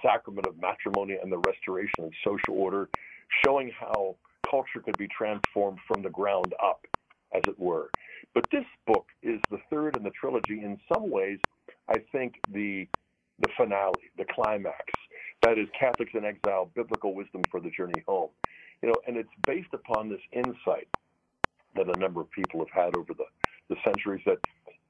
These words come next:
even if we were standing in Jerusalem and there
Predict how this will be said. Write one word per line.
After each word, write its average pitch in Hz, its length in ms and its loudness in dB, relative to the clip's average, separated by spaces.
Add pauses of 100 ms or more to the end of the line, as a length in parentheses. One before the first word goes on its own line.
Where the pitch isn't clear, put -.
even 190 180 0
if 165 160 0
we 123 160 0
were 101 100 -6 (120)
standing 110 500 0
in 92 260 -4
Jerusalem 90 580 -2 (460)
and 92 180 -2
there 117 240 2